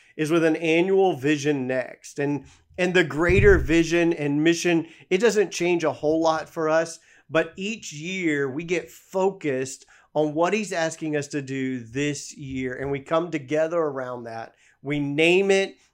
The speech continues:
we focus on it, we budget on it, and we go after it together. And that's kind of the way that we think about vision, is we,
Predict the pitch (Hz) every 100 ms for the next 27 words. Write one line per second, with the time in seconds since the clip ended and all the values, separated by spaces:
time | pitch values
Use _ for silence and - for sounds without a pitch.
0 | - 139 131 - 170 175 190 170 180 175
1 | 175 180 139 135 113 156 165 175 175 165
2 | 165 165 160 _ - 151 147 131 143 135
3 | 135 139 151 147 151 139 123 113 _ 127
4 | 117 131 120 104 107 117 151 180 - 196
5 | 170 - - - 156 151 151 170 208 196
6 | 180 165 - 170 160 147 143 127 139 127
7 | 127 123 117 135 127